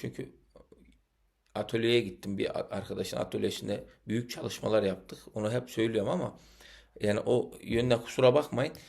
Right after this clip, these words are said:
Yarın tüm fan tokenleri A, B, C, D, E, F, G hiç fark etmez. Otuz dakikalık gerekirse Lazio, Porto vesairesi hepsini değerlendireceğim.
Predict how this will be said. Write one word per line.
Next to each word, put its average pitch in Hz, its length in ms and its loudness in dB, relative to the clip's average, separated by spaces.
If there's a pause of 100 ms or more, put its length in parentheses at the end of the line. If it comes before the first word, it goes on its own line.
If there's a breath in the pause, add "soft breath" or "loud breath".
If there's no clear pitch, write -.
(180 loud breath)
Yarın 185 380 12
tüm 226 120 2
fan 135 280 6
tokenleri 98 480 -4 (380 soft breath)
A, 135 300 12
B, 139 200 12
C, 123 340 8
D, 151 80 12
E, 139 380 10
F, 131 280 10
G 131 300 8
hiç 196 160 -2
fark - 260 8
etmez. 160 420 2
Otuz 139 320 2
dakikalık 120 440 6
gerekirse 107 680 4
Lazio, 123 500 8
Porto 127 460 2
vesairesi 127 540 4
hepsini 123 380 -2
değerlendireceğim. 139 720 6